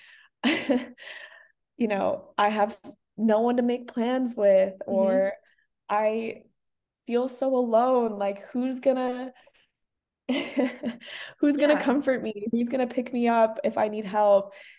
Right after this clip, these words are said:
Speaker 1: And I think now the mindset shift of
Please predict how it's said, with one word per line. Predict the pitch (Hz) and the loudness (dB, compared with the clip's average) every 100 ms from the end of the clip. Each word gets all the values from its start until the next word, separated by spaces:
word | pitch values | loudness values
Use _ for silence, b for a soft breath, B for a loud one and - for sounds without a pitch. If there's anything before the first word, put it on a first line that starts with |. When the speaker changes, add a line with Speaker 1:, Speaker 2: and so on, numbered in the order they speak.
| B _ | B _
Speaker 1:
And | 226 220 214 214 226 226 _ _ _ _ _ _ _ _ 220 | 0 2 0 -2 -8 -14 _ _ _ _ _ _ _ _ 0
I | |
think | 226 269 277 | 0 -2 -4
now | 226 208 196 202 226 | -2 0 2 2 2
the | 226 | 0
mindset | 202 190 196 202 - | -2 -4 -4 -6 -6
shift | - 196 190 185 | 0 0 0 0
of | 185 180 | 0 0